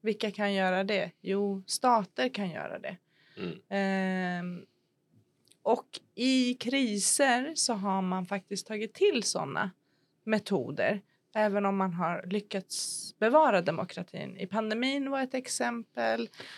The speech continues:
Speaker 1: under andra världskriget var ett exempel, när man satte om industrin helt och hållet. Istället för att, eh,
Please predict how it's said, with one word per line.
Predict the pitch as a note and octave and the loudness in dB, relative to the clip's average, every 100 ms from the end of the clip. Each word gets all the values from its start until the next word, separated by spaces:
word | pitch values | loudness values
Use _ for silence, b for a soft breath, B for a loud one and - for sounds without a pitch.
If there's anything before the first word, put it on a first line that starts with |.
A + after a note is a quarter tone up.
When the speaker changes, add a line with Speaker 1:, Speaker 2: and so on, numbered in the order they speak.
| B - | B -8
Speaker 1:
under | G#3+ G#3 - | -4 0 0
andra | G#3 G3+ G3 | 0 0 0
världskriget | A3 G#3+ F#3 - G3 A#3 B3 A#3+ B3 - | 2 2 0 -4 -2 -2 0 0 0 0
var | A3+ | -2
ett | A3+ | -2
exempel, | A3 - G#3 G3+ G#3 | -4 -2 0 -2 -2
när | |
man | G#3 G#3 | 0 0
satte | - - - - A#3+ - A3+ | 0 0 0 2 2 2 -2
om | A3 | 0
industrin | G#3+ G3+ F#3+ - G#3 | 0 0 -2 -2 -2
helt | G3+ G3 G3 | 0 -2 -2
och | |
hållet. | G3 G3 G#3 | 0 0 -2
Istället | G3+ G#3 G#3 | -2 -2 -2
för | G#3 | -2
att, | G3 - | -2 -2
eh, | F#3+ | -2